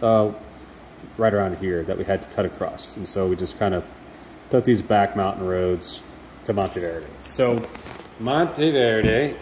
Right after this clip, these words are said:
is the second, um, well, it was the third place we stayed, but the second kind of long-term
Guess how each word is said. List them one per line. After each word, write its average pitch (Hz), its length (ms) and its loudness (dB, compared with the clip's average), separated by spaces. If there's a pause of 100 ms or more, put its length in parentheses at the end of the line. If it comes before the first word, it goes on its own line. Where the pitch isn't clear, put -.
(120)
is 180 160 6 (440)
the 123 100 2
second, 156 600 2 (540)
um, 110 400 0 (1120)
well, 147 160 4
it - 20 4
was 127 120 0
the 120 60 -2
third 160 260 2
place 131 240 0
we 117 80 -4
stayed, 92 480 0 (420)
but 127 200 2
the 117 60 -6
second 143 480 -2
kind 120 180 0
of 95 160 -2
long-term 104 680 -2